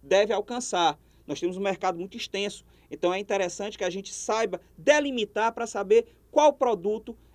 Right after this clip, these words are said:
é necessário pra determinado cliente, ok? Então,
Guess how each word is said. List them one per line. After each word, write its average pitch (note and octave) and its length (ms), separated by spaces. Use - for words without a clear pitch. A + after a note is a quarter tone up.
é A3 80
necessário G#3 600
pra G#3 180
determinado G3+ 760
cliente, G3+ 640
ok? F3 500
Então, A#3+ 400